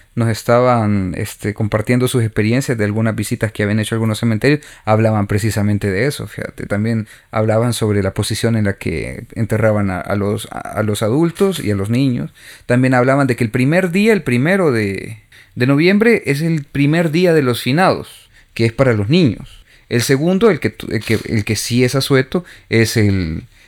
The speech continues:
el día, digamos que todos, eh, que, que, al que todos vamos a enflorar, pero es para, para ya adultos.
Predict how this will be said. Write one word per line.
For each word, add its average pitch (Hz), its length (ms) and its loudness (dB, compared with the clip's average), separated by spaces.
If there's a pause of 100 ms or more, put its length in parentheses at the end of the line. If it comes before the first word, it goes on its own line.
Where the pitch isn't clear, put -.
(120)
el 110 160 2
día, 104 340 2
digamos 101 300 0
que - 100 -8
todos, 90 360 -4
eh, - 360 -12
que, 95 220 -4 (300)
que, 73 280 -6
al 104 120 -2
que - 100 -4
todos 98 240 0
vamos 101 220 2
a 110 40 2
enflorar, 120 380 0 (340)
pero 110 160 4
es 104 100 0
para, 92 680 -2 (320)
para 113 160 2
ya 107 320 0
adultos. 107 800 -2